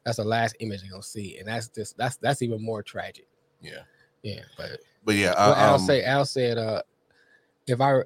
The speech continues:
Speaker 1: um, if you remember a while ago in Charlotte, one of the Charlotte Hornets did something similar in downtown Charlotte. I don't remember if he killed someone. I can't remember his name.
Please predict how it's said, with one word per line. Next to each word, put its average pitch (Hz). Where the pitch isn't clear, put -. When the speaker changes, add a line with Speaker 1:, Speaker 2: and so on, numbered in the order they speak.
Speaker 1:
um, 110
if 117
you 139
remember 127
a 107
while 123
ago 117
in 110
Charlotte, 113
one 120
of 113
the 107
Charlotte 120
Hornets 117
did 110
something 113
similar 123
in 110
downtown 113
Charlotte. 110
I 107
don't 110
remember 113
if 110
he 107
killed 120
someone. 104
I 98
can't 117
remember 107
his 104
name. 110